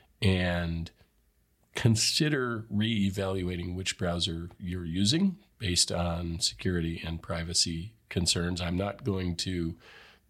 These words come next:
go on a soapbox for any browser except Lynx. I'm a huge fan of Lynx. But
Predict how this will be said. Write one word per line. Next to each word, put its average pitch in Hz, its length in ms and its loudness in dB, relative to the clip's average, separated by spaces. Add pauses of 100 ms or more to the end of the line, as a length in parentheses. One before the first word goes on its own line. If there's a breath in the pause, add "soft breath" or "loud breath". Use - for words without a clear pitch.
(120)
go 90 260 2
on 90 240 -2
a 87 300 -6
soapbox 90 580 2
for 87 380 -4
any 95 240 0
browser 90 400 -2
except 113 300 2
Lynx. 95 420 0
I'm 87 160 0
a 85 80 2
huge 90 260 0
fan 82 240 -2
of 80 120 -6
Lynx. - 340 -4
But - 240 -2